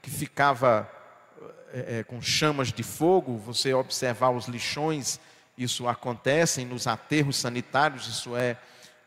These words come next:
é, é, é contido, é administrado, mas num lixão acontece muito incêndio por causa disso. Então, a privação da presença de Deus é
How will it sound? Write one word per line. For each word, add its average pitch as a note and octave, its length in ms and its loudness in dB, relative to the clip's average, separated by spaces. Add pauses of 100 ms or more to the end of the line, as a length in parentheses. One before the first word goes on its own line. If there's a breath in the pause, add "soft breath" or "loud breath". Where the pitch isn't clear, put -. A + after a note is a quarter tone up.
(120)
é, A2+ 600 -2
é, A#2+ 60 -2
é - 20 -4
contido, C3+ 840 -2
é B2+ 60 6
administrado, C3 1200 0 (640 soft breath)
mas C3 600 4
num C#3 220 -4
lixão D#3+ 540 4
acontece C3+ 580 0
muito B2 280 -8
incêndio D#3+ 480 -2
por B2+ 200 -8
causa B2 300 0
disso. D#3 420 -4 (400 loud breath)
Então, G#3 500 4 (720 loud breath)
a D3+ 80 6
privação B3 1000 6
da G3+ 120 6
presença F3+ 720 2
de C#3+ 160 -8 (120)
Deus G#3+ 880 4 (200)
é E3+ 320 -2